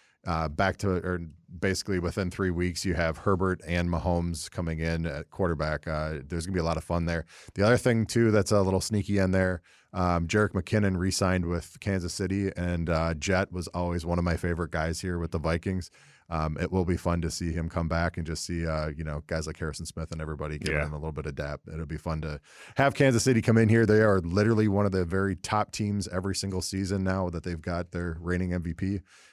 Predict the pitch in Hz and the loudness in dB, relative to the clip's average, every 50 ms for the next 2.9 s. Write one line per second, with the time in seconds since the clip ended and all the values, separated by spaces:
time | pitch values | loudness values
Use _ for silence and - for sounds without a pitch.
0 | _ _ - 87 80 78 78 78 80 78 78 78 78 - 90 90 80 80 - - | _ _ -8 -6 -6 -4 -4 -4 -4 -4 -4 -6 -6 -4 -6 -4 -4 -6 -6 -6
1 | 85 82 80 73 78 82 82 80 73 - - 87 80 85 78 78 78 73 73 - | -4 -4 -4 -4 -4 -4 -4 -4 -4 -4 -4 -4 -4 -4 -4 -4 -4 -6 -6 -6
2 | 80 73 73 71 69 - - - _ _ _ - - 98 98 92 85 | -6 -6 -6 -8 -10 -12 -16 -18 _ _ _ -2 0 2 2 2 2